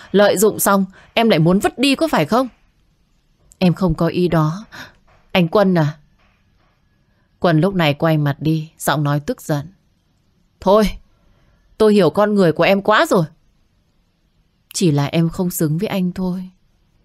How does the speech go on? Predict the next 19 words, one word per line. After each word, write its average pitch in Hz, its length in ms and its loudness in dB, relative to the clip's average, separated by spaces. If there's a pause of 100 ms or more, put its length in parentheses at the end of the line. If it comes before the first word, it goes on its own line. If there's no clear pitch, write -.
(640)
Tôi 190 360 2
à, 143 260 -2 (500)
giống 165 240 -2
như 240 100 -4
một 196 220 -2
tấm 220 180 0
khăn 226 300 -2
ấy. 196 100 -8 (380)
Khi 214 240 0
mà 156 100 2
em 170 160 2
lau 175 220 2
xong 190 260 0
rồi 165 220 -2 (520)
thì 190 100 2
em 202 120 2
vứt 339 180 -2
bỏ 202 200 4
nó. 156 320 0